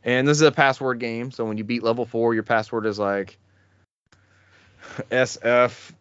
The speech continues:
Z T. So you have to write that down for level four if that's what, <laughs> that's what you want to come back to. Music is very simple.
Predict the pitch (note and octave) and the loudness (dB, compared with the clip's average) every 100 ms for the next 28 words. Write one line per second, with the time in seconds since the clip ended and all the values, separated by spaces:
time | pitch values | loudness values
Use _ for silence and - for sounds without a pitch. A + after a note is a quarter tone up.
0 | - A2 D3 E3 D#3 D3+ F#2+ F2+ - A#2 | -14 -2 2 2 2 0 0 -6 -4 0
1 | C3 B2 A#2+ A#2+ B2 A2 A#2 G#2+ G#2+ G#2 | 0 2 2 2 2 2 0 0 -2 -2
2 | G2+ F#2+ G2 F2 E2 G2 F#2 G#2+ B2+ G#2+ | -2 -6 -4 -4 -4 -6 -6 -4 -6 -6
3 | - - - D3 - E3+ C#3+ C3+ - B2 | -20 -20 -12 -10 -6 -2 -2 -2 -2 0
4 | A2+ A2+ G#2 G#2 F#2+ - - - _ _ | 2 2 0 -8 -8 -10 -20 -20 _ _
5 | - D3 F#3+ F#3+ F#3 E3 F#3 F#3 - F3+ | -4 2 6 6 4 0 4 6 6 4
6 | D#3+ E3+ D3+ | 4 2 -4